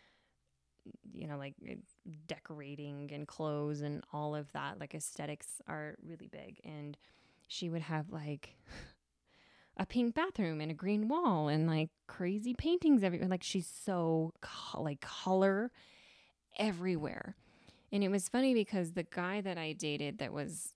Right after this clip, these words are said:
uh, I think, he, well, five planet, four or five planets in Aquarius. He's a fuck ton of Aquarius. Um, but in his house, he has, like, pink carpet and, like, a blue couch. And it, I mean, it, it's like that they're just, it's e-, eccentric,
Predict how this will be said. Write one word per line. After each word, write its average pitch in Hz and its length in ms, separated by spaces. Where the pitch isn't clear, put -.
uh, - 320
I - 380
think, 175 180
he, - 120
well, - 300
five 160 500
planet, 208 320
four 185 140
or 208 60
five 247 260
planets 240 400
in 247 80
Aquarius. 247 560
He's - 140
a - 300
fuck - 140
ton - 180
of 165 60
Aquarius. 170 460
Um, 175 360
but 214 140
in 220 100
his 190 140
house, 262 320
he 226 80
has, 196 100
like, 170 240
pink - 380
carpet - 720
and, 180 200
like, 160 260
a 175 80
blue 175 360
couch. 160 760
And 151 680
it, - 260
I 180 60
mean, 175 160
it, 165 180
it's - 180
like 196 200
that 190 200
they're 175 280
just, - 1120
it's - 240
e-, 196 200
eccentric, 214 680